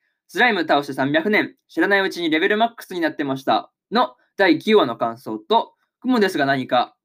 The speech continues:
の第二十一話の感想、そしてですね、戦闘員派遣します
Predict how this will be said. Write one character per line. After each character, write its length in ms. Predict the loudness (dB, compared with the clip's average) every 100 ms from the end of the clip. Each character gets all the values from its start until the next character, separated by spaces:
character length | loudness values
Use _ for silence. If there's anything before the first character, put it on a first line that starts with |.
| _
の 220 | -2 -2 -2
第 180 | 2 2
二 140 | 2 0
十 120 | -2
一 160 | 0
話 60 | 0
の 120 | 0
感 180 | -4 -4
想、 300 | -6 -8 -10 _ _ _ _ _ _ _
そ 100 | -8
し 60 | 0
て 80 | 0
で 60 |
す 80 | 0
ね、 280 | 0 -2 -6 -6
戦 200 | -4 0
闘 100 | 2
員 60 |
派 220 | 2 0 0
遣 160 | -2
し 80 | 0
ま 120 | -4
す 260 | -4 -18